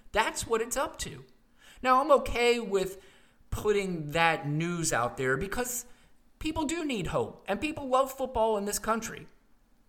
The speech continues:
One thing, if they lost out on football, they would lose their minds. So giving that hope is okay.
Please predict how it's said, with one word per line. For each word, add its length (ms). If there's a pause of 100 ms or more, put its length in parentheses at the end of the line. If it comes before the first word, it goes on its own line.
(140)
One 200
thing, 180
if 100
they 140
lost 340
out 140
on 180
football, 440
they 240
would 280
lose 220
their 140
minds. 600 (1300)
So 420 (320)
giving 300
that 200
hope 280
is 140
okay. 580